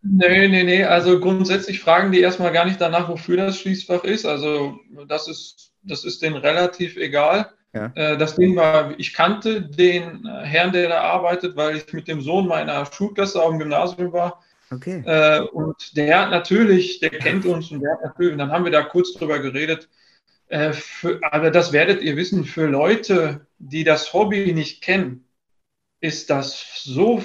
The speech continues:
Speaker 1: weltfremd, denen
Speaker 2: Mhm.
Speaker 1: zu erklären, dass das Sammelkarten sind. Und dann denken die sich,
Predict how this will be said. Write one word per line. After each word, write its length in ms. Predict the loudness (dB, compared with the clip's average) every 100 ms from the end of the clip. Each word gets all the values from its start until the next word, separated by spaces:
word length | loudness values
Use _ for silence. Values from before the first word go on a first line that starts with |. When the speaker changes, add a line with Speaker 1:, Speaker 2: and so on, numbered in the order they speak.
| -10
Speaker 1:
weltfremd, 1120 | -16 0 2 2 0 -6 -10 0 0 0 -4
denen 260 | -2 -2 -4
Speaker 2:
Mhm. 80 | -8
Speaker 1:
zu 140 | -8
erklären, 840 | -4 -4 -4 0 2 0 -2 -10 -4
dass 200 | -4 0
das 240 | -2 -2
Sammelkarten 840 | -2 2 4 4 2 2 0 0 -6
sind. 220 | -8 -6
Und 80 | -6
dann 220 | -8 -6
denken 380 | -6 -6 -8 -6
die 100 | -6
sich, 320 | -6 -10 _